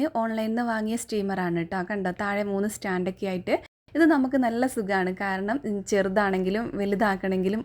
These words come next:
ഒക്കെ ഈസിയാണ് ട്ടോ. കുറഞ്ഞ ക്വാണ്ടിറ്റിക്കും കൂടുതൽ ക്വാണ്ടിറ്റിക്കും ഒക്കെ യൂസ് ചെയ്യാം.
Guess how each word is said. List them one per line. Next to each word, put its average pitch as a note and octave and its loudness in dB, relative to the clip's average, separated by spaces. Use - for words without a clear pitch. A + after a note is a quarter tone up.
ഒക്കെ G#3 -2
ഈസിയാണ് G#3 2
ട്ടോ. F3 0
കുറഞ്ഞ G3+ 2
ക്വാണ്ടിറ്റിക്കും F#3+ -2
കൂടുതൽ A#3+ 4
ക്വാണ്ടിറ്റിക്കും G#3 -2
ഒക്കെ G3+ -2
യൂസ് F#3+ 2
ചെയ്യാം. F3 -2